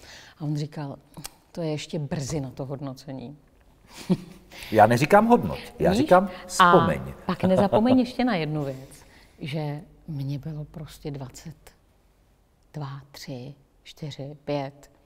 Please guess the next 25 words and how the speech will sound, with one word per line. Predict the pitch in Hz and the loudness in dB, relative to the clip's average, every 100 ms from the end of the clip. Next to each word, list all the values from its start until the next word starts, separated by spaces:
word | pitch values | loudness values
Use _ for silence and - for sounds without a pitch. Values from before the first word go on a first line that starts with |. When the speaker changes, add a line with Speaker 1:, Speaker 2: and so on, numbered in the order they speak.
| _ _ _ _ _ _ _ - | _ _ _ _ _ _ _ -12
Speaker 1:
zatímco | 165 180 165 170 | -6 -6 -4 -4
teď | 170 160 | -4 -2
je | 160 | -2
mi | 160 156 175 - | 0 -2 -6 -2
mnohem, | 175 202 175 185 | 2 2 2 -2
mnohem | 175 175 180 185 | -2 -2 -4 -4
víc, | 208 233 - - | -4 -6 -10 -12
jo. | - 127 | -6 -6
Takže, | 139 156 175 196 - - - - - | -4 -4 0 -2 -4 -20 -20 -18 -4
eh, | 160 151 - | -2 -2 0
jenom | 180 202 | 2 2
tím | 190 220 | 0 -2
chci | - 247 | -2 -2
říct, | 202 170 - - - | -2 -4 -8 -18 -10
že | 151 160 156 151 147 _ _ _ _ _ _ _ - | -6 -4 -4 -6 -8 _ _ _ _ _ _ _ -12
když | 143 143 156 - - - | -6 -4 -4 -6 -14 -10
jako | 151 160 | -10 -6
historik | 160 - 269 175 - - - _ _ _ _ - _ | -6 -2 0 -2 -4 -18 -20 _ _ _ _ -20 _
pracuješ | - 151 - 175 139 - - _ _ | -6 -6 -4 -4 -4 -8 -16 _ _
s | - | -12
prameny, | - 147 196 196 127 - - _ _ _ _ - | -4 0 2 0 -2 -10 -20 _ _ _ _ -14
tak | 156 - | -12 -6
nejvíc | 175 196 220 226 160 123 - - | 0 4 6 6 4 0 -4 -2
musíš | 160 151 - 135 120 - - | -2 -2 -4 -6 -8 -14 -8
nevěřit | 170 175 226 233 156 127 - | 0 6 8 8 4 -4 -10